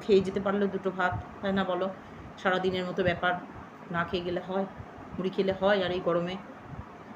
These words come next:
গরমই হোক আর শীতই হোক, য-, যাই হোক, মুড়ি খেয়ে কি আর কেউ অফিস যায় সারাদিন? বলছি, আহ, আজকে তো ও তো ব্লকে পোস্টিং, আজকে বলছিল যে ব্লকে যাবে না, এই, উম, এখানেই থাকবে,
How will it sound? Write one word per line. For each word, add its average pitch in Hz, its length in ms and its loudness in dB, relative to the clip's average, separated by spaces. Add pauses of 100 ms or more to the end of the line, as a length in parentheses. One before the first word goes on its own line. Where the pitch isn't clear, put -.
(300)
গরমই 208 320 4
হোক 339 120 2
আর 359 80 6
শীতই 233 360 4
হোক, 156 220 2
য-, 190 280 2
যাই 180 260 4
হোক, 156 140 -2 (1120)
মুড়ি 240 140 4
খেয়ে 247 180 2
কি 240 120 2
আর 233 180 2
কেউ 233 120 2
অফিস 254 280 0
যায় 262 160 -2 (200)
সারাদিন? 202 400 2
বলছি, 247 340 2
আহ, 214 300 2 (340)
আজকে 240 260 2
তো 277 160 4
ও 269 260 8
তো 285 100 2
ব্লকে 285 300 4
পোস্টিং, 277 400 2 (300)
আজকে 247 220 2
বলছিল 269 300 6
যে 262 200 6
ব্লকে 233 340 4
যাবে 262 180 4
না, 359 200 6
এই, 220 380 4 (140)
উম, 190 240 0
এখানেই 240 320 6
থাকবে, 170 340 0